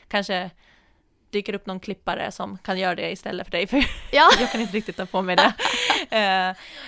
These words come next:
Speaker 1: eller Anna, alltså vi vet ju inte. Eh,
Speaker 2: Nej.
Speaker 1: men, ja. Nej. <laughs> Vad ska
Speaker 2: Vi,
Speaker 1: jag
Speaker 2: ja, men det
Speaker 1: jag tror att
Speaker 2: känns
Speaker 1: det, jag tror att det är
Speaker 2: liksom
Speaker 1: rätt beslut ändå.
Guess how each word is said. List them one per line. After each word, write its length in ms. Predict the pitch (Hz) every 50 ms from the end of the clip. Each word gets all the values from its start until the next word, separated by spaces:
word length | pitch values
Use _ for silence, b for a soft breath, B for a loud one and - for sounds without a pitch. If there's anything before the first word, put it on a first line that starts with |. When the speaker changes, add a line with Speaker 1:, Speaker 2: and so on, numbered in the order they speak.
| B B
Speaker 1:
eller 340 | - 269 269 262 247 240 220 -
Anna, 220 | 226 220 208 190
alltså 180 | - - - 220
vi 80 | 208 214
vet 260 | 196 202 175 170 -
ju 40 | -
inte. 200 | - - - - - - b b b b b
Eh, 320 | - 185 175 165 170 170 - - -
Speaker 2:
Nej. 380 | 254 240 220 208 196 190 185
Speaker 1:
men, 480 | 190 180 175 165 165 170 175 180 180 180 - - _ _ _ _ _ _ _ _ _ _ _ _ _ _ - -
ja. 180 | 185 175 - - - - - _ _ _ _ _ _ _ _ _ _ _ _ _ _ _ _ _ _ _ _ _ _ _ _ _ -
Nej. 320 | - 165 - - - _ _ _ _ - - 254
<laughs> 280 | - - 339 392 -
Vad 200 | 269 277 294 311 -
ska 80 | 240
Speaker 2:
Vi, 160 | 240 226 220
Speaker 1:
jag 460 | 240 - - - - _ - - 247 247
Speaker 2:
ja, 160 | 247 247 247
men 60 | 240
det 60 | 254
Speaker 1:
jag 200 | 240 233 269 247
tror 120 | - 277 262
att 40 | 247
Speaker 2:
känns 100 | - 240
Speaker 1:
det, 180 | 254 240 226 220
jag 120 | 262 285
tror 100 | - 226
att 40 | 202
det 40 | 330
är 20 |
Speaker 2:
liksom 0 | 294
Speaker 1:
rätt 160 | 302 302 -
beslut 460 | 233 233 - - 190 180 165 160 -
ändå. 240 | 165 151 151 156